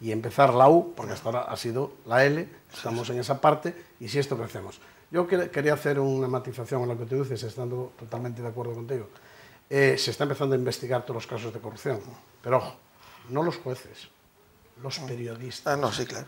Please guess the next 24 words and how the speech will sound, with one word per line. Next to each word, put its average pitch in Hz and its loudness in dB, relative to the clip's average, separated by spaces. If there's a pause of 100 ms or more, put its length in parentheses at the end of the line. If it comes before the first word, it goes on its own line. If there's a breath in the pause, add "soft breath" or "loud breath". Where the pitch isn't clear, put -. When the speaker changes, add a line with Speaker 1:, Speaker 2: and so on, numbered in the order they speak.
Speaker 2:
claro. - -12
Speaker 1:
Yo 175 8
no 214 10
veo 254 6
al 226 4
fiscal 180 0
general 135 2
del 131 4
Estado 127 -2
que 147 -4
haya 135 2
actuado 120 0
contra 120 -6
Speaker 2:
No, 117 0
Speaker 1:
el 110 -2
Speaker 2:
no, 104 -6
Speaker 1:
presidente 135 0
de 143 4
Speaker 2:
eso 131 4
Speaker 1:
la 123 2
Speaker 2:
es 123 0
lo 135 2
Speaker 1:
Generalitat 120 0
Speaker 2:
claro, - -14